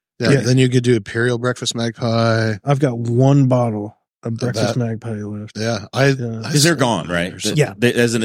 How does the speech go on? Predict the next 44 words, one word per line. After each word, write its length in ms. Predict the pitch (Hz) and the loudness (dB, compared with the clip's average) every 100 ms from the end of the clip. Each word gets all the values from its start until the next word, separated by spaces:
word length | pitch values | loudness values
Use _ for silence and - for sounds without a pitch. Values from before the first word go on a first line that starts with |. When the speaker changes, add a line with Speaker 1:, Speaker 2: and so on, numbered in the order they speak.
| - | 0
Speaker 3:
as 200 | 113 98 | -2 -2
they 300 | 104 104 113 | -4 0 2
are 140 | 107 | 2
no 100 | 104 | 4
Speaker 1:
Well, 120 | 156 107 | 2 2
Speaker 3:
longer 200 | 101 101 | 0 0
in 80 | 95 | -2
existence. 640 | 87 95 - 82 - 143 | -4 -6 -4 -4 -4 0
Speaker 2:
No. 80 | 135 | 0
Speaker 1:
Yeah. 260 | 113 92 82 | 0 -4 -12
They 240 | 95 127 | -8 -4
got 220 | 147 - | -4 -2
Speaker 3:
They 100 | 131 | 0
Speaker 1:
picked 100 | 127 | 2
Speaker 3:
were 80 | 135 | 2
in 40 | 123 | 0
Speaker 1:
up. 80 | |
Speaker 3:
Fountain 240 | - 123 104 | -2 -4 -4
Square, 300 | - 123 110 | -4 0 2
Speaker 1:
They 60 | 107 | 2
Speaker 3:
Indiana. 260 | 101 98 82 | 2 0 0
Speaker 1:
sold 320 | 170 180 135 | 0 0 -2
Speaker 2:
Yeah. 140 | 127 120 | -2 0
Speaker 1:
out. 260 | 110 - _ _ 135 | -2 -4 _ _ -2
They 120 | 151 | 0
were, 240 | 156 151 135 131 | 2 0 -2 -6
but 140 | 131 127 | -4 0
they 60 | |
Speaker 2:
They 40 | 170 | 0
Speaker 1:
got 100 | 143 | 2
Speaker 2:
sold 120 | 202 | 2
Speaker 1:
sold 120 | 143 | 2
Speaker 2:
to 40 | 135 | 2
Speaker 1:
out. 60 | 175 | 0
Speaker 2:
Fountain 160 | 147 135 | -2 -6
Square. 320 | - 120 107 | -6 -6 -6
Speaker 1:
And 140 | 110 | -4
Fountain 180 | 135 113 | 0 0
Square 220 | - 113 | 2 2
ended 180 | 110 101 | 2 0
up 140 | 98 - | -4 -6
shutting 260 | - 82 | -8 -8
it 60 | 87 | -12
down. 320 | 87 85 | -12 -12